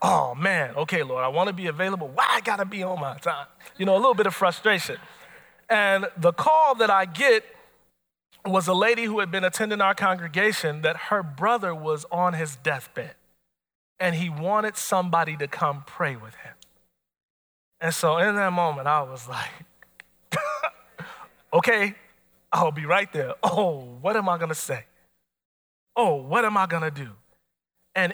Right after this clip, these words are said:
in that moment, the Holy Spirit just flashed before my imagination years, years before when I was a child. My father is a pastor,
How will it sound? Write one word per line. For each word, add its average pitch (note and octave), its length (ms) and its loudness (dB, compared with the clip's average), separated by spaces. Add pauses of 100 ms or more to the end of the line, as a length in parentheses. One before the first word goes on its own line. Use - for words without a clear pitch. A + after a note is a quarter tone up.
in D#4 260 -2
that A#3+ 200 2
moment, F3+ 500 -2
the D3+ 120 0
Holy C#4 480 -2
Spirit E3 680 -2
just D3+ 280 -6
flashed A3+ 480 0
before G3+ 340 -2
my F#3+ 220 2
imagination F3 880 -4 (1200)
years, A#3+ 640 0 (920)
years D4+ 560 2
before F3+ 440 0
when D#3+ 160 0
I D#3+ 100 4
was D3+ 180 -6
a D3+ 60 -10
child. B2 420 -4 (840)
My A3+ 200 4
father F#3+ 460 2
is D3+ 180 -4
a D3 40 -6
pastor, C3+ 580 -4